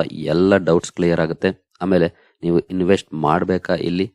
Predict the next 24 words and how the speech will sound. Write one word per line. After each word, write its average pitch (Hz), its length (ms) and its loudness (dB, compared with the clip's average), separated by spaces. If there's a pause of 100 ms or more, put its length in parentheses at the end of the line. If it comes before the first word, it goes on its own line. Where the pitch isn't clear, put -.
ಅಥವಾ - 260 -4
ಬೇಡ್ವಾ 78 460 2
ಅನ್ನೋದ್ರ 92 440 -4
ಬಗ್ಗೆ 92 280 0
ಖಂಡಿತ 87 480 -2
ನಿಮ್ಗೆ 82 360 -4
ಕ್ಲಾರಿಟಿ 78 540 -2
ಇರುತ್ತೆ. 71 280 -2
ಹಾಗಾಗಿ 101 520 0
ಸ್ವಲ್ಪ 95 340 2
ತಾಳ್ಮೆಯಿಂದ 85 580 2 (220)
ಪೂರ್ತಿ 82 420 0
ವಿಚಾರ 76 340 -2
ತಿಳ್ಕೊಳ್ಳೋಂಥ 78 680 -2
ಪ್ರಯತ್ನ 78 400 -2
ಪಡಿ. - 220 -6
ಹಾಗಾದ್ರೆ 98 520 4
ಏನ್ 92 180 2
ಕಾನ್ಸೆಪ್ಟ್, 80 680 -2 (300)
ಆ 87 80 4
ವಿಚಾರಕ್ಕೆ 82 480 2
ನಾವು 80 180 0
ಬರೋದಾದ್ರೆ 78 440 0 (160)
ಅನ್‌ಲಿಸ್ಟೆಡ್ 107 720 4